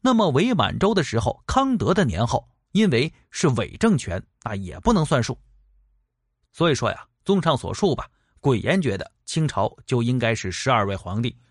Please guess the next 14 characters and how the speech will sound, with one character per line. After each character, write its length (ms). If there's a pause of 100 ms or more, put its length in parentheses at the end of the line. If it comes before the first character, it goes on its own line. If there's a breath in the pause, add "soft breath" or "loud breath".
(160)
多 120
尔 120
衮 280 (220)
并 240
不 160
是 180 (160)
真 240
正 160
意 120
义 80
上 160
的 80
皇 240
帝。 120